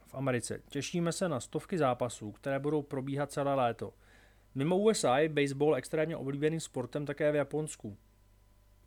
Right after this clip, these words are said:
Jejich profesionální liga má zkratku N P B. Sezóna obvykle probíhá mezi dubnem a říjnem, přičemž každý tým odehraje sto čtyřicet čtyři zápasů. Není se tedy čeho bát, sázet se bude, a to ve velkém.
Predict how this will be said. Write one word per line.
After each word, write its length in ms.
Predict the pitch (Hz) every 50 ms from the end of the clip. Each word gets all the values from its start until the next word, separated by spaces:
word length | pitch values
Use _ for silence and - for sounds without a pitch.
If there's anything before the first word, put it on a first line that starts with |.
| - - - -
Jejich 220 | 143 147 160 156
profesionální 600 | - 151 139 123 151 139 - 185 175 180 190 196
liga 360 | 160 127 120 117 113 120 135 - -
má 200 | 135 127 123 131
zkratku 560 | - - - 135 127 127 - - 147 151 147 -
N 160 | 143 135 135
P 180 | 131 - - 147
B. 240 | 135 127 131 127 123 - _ _ _ _ _ _ - - - - - - _ _ -
Sezóna 640 | - - 175 165 160 175 170 165 156 139 127 -
obvykle 380 | 135 135 139 156 147 - 180 170
probíhá 580 | - - 147 127 120 120 117 113 117 113 110
mezi 240 | 117 131 139 139 151
dubnem 420 | 135 120 113 110 123 127 131 143 -
a 60 | 135 131
říjnem, 400 | 127 131 131 120 107 98 92 -
přičemž 500 | - - - 131 - - 147 143 - -
každý 420 | - 147 139 139 143 156 170 170
tým 280 | - - 117 110 117 -
odehraje 360 | 131 131 131 127 139 139 139
sto 200 | 139 - - 131
čtyřicet 340 | - - 156 147 139 156 139
čtyři 240 | - - 160 147
zápasů. 560 | 139 139 127 123 - 131 127 - - 110 95 - _ - _ - - - - - - - - - _ _ - -
Není 200 | 151 170 190 185
se 120 | - 208
tedy 320 | 175 196 190 196 196 185 -
čeho 280 | - - 170 151 160 160
bát, 300 | 151 135 120 101 107 -
sázet 460 | - - 143 131 139 139 156 147 147
se 120 | - 160
bude, 380 | 147 139 135 127 123 120 117 117 - - -
a 100 | - 127
to 140 | - - 123
ve 120 | 117 113
velkém. 480 | 113 113 113 113 - 107 98 92 92